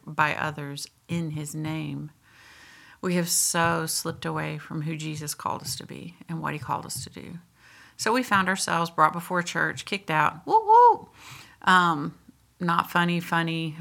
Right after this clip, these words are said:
I remember it even with the kids at home because I kinda went underground for a little while. And, uh,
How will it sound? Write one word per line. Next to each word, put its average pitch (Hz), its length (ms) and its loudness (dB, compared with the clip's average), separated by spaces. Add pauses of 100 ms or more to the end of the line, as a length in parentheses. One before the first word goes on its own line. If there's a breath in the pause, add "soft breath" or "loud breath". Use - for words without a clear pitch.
I 175 80 -2
remember 165 420 0
it 165 80 -2
even 165 200 -4
with 160 100 -10
the - 60 -12
kids 170 360 -2
at - 80 -8
home 170 300 2
because 160 240 -4
I 165 80 2
kinda 202 320 0
went 175 200 -2
underground 160 460 0
for - 100 -6
a 160 40 -2
little 160 180 -2
while. 156 400 0 (560 soft breath)
And, 160 520 -2
uh, 160 340 -6